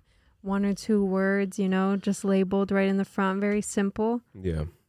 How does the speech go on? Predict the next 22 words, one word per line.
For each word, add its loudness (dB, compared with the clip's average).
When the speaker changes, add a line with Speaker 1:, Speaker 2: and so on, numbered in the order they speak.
Speaker 1:
And 6
that 6
one 4
I 2
just -2
gravitated 0
towards. 0
I 2
ordered 0
it, 0
and 4
then 2
I 0
ended 0
up 0
buying 2
you 6
one 2
when 0
we 2
finally -2
decided -4